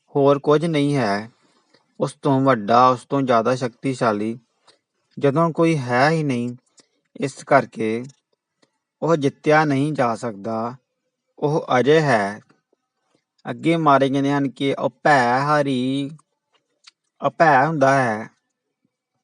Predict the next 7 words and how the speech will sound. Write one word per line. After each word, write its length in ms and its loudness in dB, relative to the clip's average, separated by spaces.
ਭੈ 280 6
ਕਹੀਏ 300 0
ਸਾਧ 260 2
ਸੰਗਤ 260 -4
ਜੀ 180 -4
ਡਰ 300 -2
ਨੂੰ, 300 -6